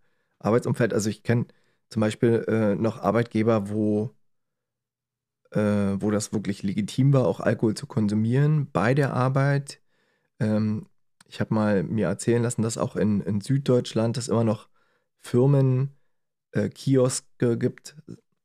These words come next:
sag ich mal, oder Automaten, die halt auch Bier verkaufen, wo man halt wirklich während der Arbeit, äh, Bier trinken kann. Ähm,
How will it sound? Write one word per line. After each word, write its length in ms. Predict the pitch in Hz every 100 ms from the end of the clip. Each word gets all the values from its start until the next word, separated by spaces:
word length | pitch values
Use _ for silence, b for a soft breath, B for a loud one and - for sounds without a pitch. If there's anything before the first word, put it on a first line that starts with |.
| -
sag 160 | 85
ich 40 | 107
mal, 160 | 101
oder 180 | 82 85
Automaten, 600 | 98 101 98 98 120 120
die 160 | - 104
halt 180 | 107
auch 140 | - -
Bier 560 | _ 123 139 139 151 202
verkaufen, 760 | - 107 101 120 123 147 160 156 _ _ _ _
wo 120 | 120
man 200 | 110 104
halt 260 | 104 98 -
wirklich 340 | 110 - - _ _ _ _ _ _
während 300 | 107 113 113
der 100 | 78
Arbeit, 400 | 107 113 107 -
äh, 180 | 104 101
Bier 300 | 101 117 107
trinken 360 | - 120 143
kann. 320 | 135 120 117 - _ _ _ _ _ _ _ _ _ _ _ _ _
Ähm, 540 | - 110 110 110 110